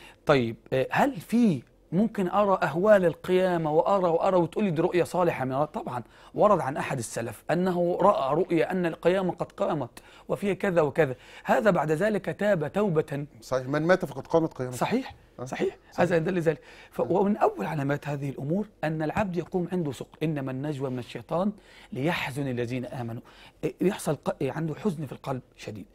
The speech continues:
Speaker 1: هذا من علامات يدفل عن يساره ثلاث عندما يقوم. إيه، علامة الرؤيا الصالحة ترتبط دائمًا، ومنها من يأتينا، حضرتك أعلم بهذه المسألة، يقول: "أنا كنت بستخير، والله يا عم الشيخ أنا ما حلمتش في هذه المرأة بحلم معين".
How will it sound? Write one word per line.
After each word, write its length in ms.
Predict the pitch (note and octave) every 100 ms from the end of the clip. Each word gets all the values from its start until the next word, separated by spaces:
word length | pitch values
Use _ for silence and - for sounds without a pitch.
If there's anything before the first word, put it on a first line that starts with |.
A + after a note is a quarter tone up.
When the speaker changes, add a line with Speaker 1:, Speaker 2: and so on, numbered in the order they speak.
| _
Speaker 1:
هذا 220 | - G3 E3+
من 80 |
علامات 320 | B2 B2 C3+ E3+
يدفل 320 | F#3+ - C#3+
عن 120 | C3
يساره 520 | B2+ - D#3 B2 B2 - - - -
ثلاث 420 | C3+ D#3+ G#3 - C#3+
عندما 340 | E3+ C3 A#2
يقوم. 280 | G#2+ - - - _ _ _ - - -
إيه، 360 | D#3+ E3+ E3+ -
علامة 340 | D3 B3 C#4 G#3
الرؤيا 200 | F#3+ F3
الصالحة 560 | - F#3 E3 - F3 - - - -
ترتبط 420 | D#3 - A3 F3+
دائمًا، 500 | B2+ F3 E3+ D#3 C3+
ومنها 440 | D3 G#3 F#3+ F3 -
من 140 | D#3
يأتينا، 520 | D#3 D#3 G3+ G3+ F#3+ - _ -
حضرتك 340 | E3 E3 -
أعلم 220 | D3 C#3+
بهذه 260 | C3+ D3+ C#3
المسألة، 440 | B2+ A#2+ D#3 E3 E3+ - - - - - - - - _ -
يقول: 140 | G#3+
"أنا 100 | G#3+
كنت 240 | G3+ F3+ F3+
بستخير، 580 | E3 F#3 D#3+ B3 F#3+ -
والله 360 | D3+ E3+ A3+ A3
يا 720 | G3+ F#3 F3+ E3+ E3 E3+ F3
عم 220 | E3+ E3
الشيخ 380 | - A#3+ - -
أنا 140 | F3 F3
ما 100 | D#3+
حلمتش 460 | F#3 G#3+ - -
في 160 | - E3+
هذه 280 | F3+ D#3+ E3
المرأة 340 | D#3+ D#3+ C#3
بحلم 360 | B2 C#3+ C3 A#2+
معين". 300 | F2 -